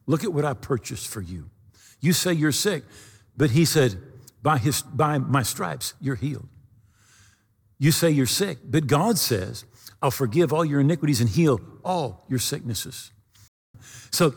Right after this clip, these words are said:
what you need to be saying is, "I receive healing. He heals all my sicknesses. I believe I receive my healing in Jesus' name." Jesus says, "You'll have what you say."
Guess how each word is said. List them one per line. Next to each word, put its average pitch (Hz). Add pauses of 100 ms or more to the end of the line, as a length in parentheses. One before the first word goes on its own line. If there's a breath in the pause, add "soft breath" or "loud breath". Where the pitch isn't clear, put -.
(200)
what 147
you 208
need 254
to 160
be 151
saying 156
is, 131 (680)
"I 143
receive 131
healing. 95 (1200)
He 180
heals 143
all 165
my 120
sicknesses. - (640)
I 151
believe 147
I 160
receive 151
my 120
healing 110
in 113
Jesus' 120
name." 123 (640 loud breath)
Jesus 156
says, 160
"You'll 131
have 151
what 131
you 131
say." 156